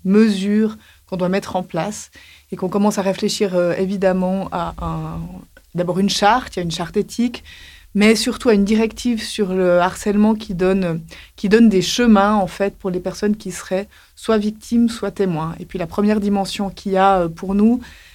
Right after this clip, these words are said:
c'est de dire que les relations, euh,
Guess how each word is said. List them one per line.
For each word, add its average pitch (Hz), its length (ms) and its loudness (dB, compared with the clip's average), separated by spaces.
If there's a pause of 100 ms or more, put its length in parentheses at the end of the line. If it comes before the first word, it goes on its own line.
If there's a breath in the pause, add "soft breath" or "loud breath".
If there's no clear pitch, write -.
c'est - 200 0
de 185 160 4
dire 220 600 2 (380 soft breath)
que 220 420 6
les 185 220 0
relations, 185 720 0
euh, 170 180 -2